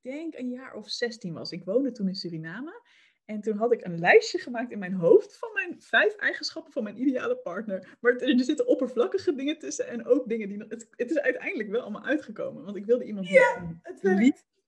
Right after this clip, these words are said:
Speaker 1: lief is, gewoon als in lief, gewoon die goed, weet je wel, zorgzaam goed voor jou zorgt, dat je gewoon je fijn voelt.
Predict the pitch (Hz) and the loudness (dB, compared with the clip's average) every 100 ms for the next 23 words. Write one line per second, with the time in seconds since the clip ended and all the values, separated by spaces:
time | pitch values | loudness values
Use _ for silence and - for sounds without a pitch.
0 | - 190 196 269 - - 269 359 480 - | -10 -6 4 4 2 -8 -2 2 2 0
1 | - 247 226 - 226 233 208 226 - - | -14 -6 -4 -4 -4 -2 -2 -4 -12 -16
2 | 196 208 202 196 - 226 220 _ 196 226 | -14 -12 -10 -12 -12 -14 -14 _ -14 -14
3 | 240 254 277 - - - 214 _ - - | -14 -14 -12 -14 -16 -18 -20 _ -18 -18
4 | - 202 190 170 170 180 240 - 190 - | -12 -6 -6 -6 -6 -6 -6 -10 -16 -18
5 | 147 156 165 180 196 233 254 285 302 | -20 -16 -18 -16 -14 -14 -12 -16 -16